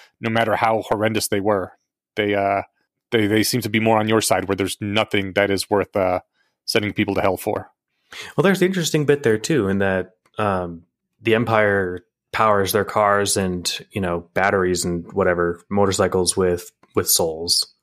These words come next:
Speaker 1: Mm-hmm.
Speaker 2: So, yes, while they might be losing a productive member of society, they're gaining a, uh, a charged battery, <laughs> which they can use to power the,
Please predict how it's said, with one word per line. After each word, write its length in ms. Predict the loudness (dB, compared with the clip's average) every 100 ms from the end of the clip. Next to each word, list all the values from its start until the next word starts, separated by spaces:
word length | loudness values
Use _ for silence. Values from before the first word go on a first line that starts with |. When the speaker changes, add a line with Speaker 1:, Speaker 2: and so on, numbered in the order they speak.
| _ _
Speaker 1:
Mm-hmm. 320 | -2 0 -2 -6 _
Speaker 2:
So, 600 | -4 0 0 0 -4 -10 _ _
yes, 320 | -2 0 2
while 120 | 2 2
they 60 |
might 180 | 4 2
be 80 | 2
losing 440 | 2 0 0 0 0
a 220 | 0 -2 -6 _ _ _ -2
productive 280 | 0 2
member 180 | 0 0
of 60 | -2
society, 460 | 0 2 2 0
they're 140 | 0 0
gaining 380 | 0 0 0 -2
a, 500 | -2 0 0 -2 -6 _ -8
uh, 400 | -6 -4 -6 -8 -12 _ -4
a 120 | -4
charged 480 | -2 -2 0 -2 -2
battery, 440 | 2 2 0 -6 -8 -10 _
<laughs> 260 | -20 -20 _
which 160 | -2 2
they 80 | 0
can 140 | 2
use 300 | 2 2 2 0
to 100 | -2
power 340 | 0 2 2
the, 360 | 2 2 0